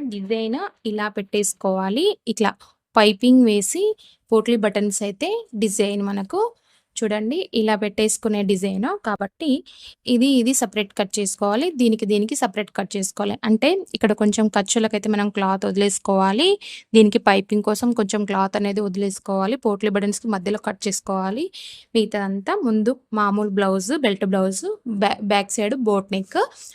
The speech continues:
ఓకే, ఇప్పుడు మీకు అర్థమై ఉంటది. ఈ విధంగా మనము ఇప్పుడు చూడండి బ్లౌజ్ అనేది మెజర్ కొంచెం ఇలా డీప్ అనేది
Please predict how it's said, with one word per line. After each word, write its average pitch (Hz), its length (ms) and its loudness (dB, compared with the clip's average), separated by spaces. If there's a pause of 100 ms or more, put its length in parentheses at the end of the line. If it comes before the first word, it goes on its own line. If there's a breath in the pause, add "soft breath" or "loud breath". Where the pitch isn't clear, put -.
(100)
ఓకే, 208 320 0
ఇప్పుడు 208 260 -2
మీకు 202 140 2
అర్థమై 202 360 0
ఉంటది. 196 400 0 (440 soft breath)
ఈ 214 80 -4
విధంగా 196 440 -6
మనము 262 300 -2 (1300)
ఇప్పుడు 208 260 -4
చూడండి 214 480 -6 (1900)
బ్లౌజ్ 226 400 0
అనేది 208 420 -2 (120)
మెజర్ 208 460 -4 (2000)
కొంచెం 220 420 -2 (200)
ఇలా 214 220 4 (100)
డీప్ 214 360 6
అనేది 214 300 2